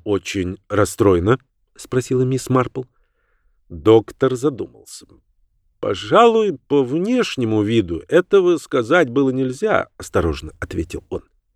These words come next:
«А вы не заметили, не располнела ли она немного?» — допытывалась мисс Марпл. «Это интересный вопрос, дайте подумать,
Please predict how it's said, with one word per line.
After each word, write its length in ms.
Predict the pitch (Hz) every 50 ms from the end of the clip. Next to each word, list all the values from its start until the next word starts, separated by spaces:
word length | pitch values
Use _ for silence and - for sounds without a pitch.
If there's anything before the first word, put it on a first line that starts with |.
| _ _ _ _ _ _ _ _ _ _ _ _ _ _ _
«А 180 | - 71 73
вы 300 | 76 65 71 76 76 78
не 160 | 73 73 73 71
заметили, 600 | - 80 73 78 82 80 - 95 82 85 80 - - _ _ _ _ _ -
не 200 | 71 73 82 90
располнела 920 | 87 92 92 - - _ - 101 104 104 104 120 156 202 202 123 90 78
ли 120 | - 78
она 540 | 80 87 101 113 131 147 120 104 101 92 - - -
немного?» — 640 | - 220 226 240 226 170 101 80 80 80 - 57 - _ _ _ -
допытывалась 840 | 123 117 156 135 92 143 151 - - 143 156 156 156 160 156 - - -
мисс 340 | 139 127 123 120 117 - -
Марпл. 420 | 135 139 139 117 - - - 87 78 - _ _ _ _ _ _ _ _ _ _ _ _ _ _ _ _ _ _ _ _ _ _
«Это 580 | - 101 120 139 143 - - 214 220 208 180 - _ _ _
интересный 720 | - 120 120 120 - - 160 180 175 143 107 - - 123 131
вопрос, 460 | 123 131 123 - 127 135 127 113 -
дайте 480 | - 120 117 110 - - - 110 107 98
подумать, 580 | - 110 101 117 147 180 208 196 - - -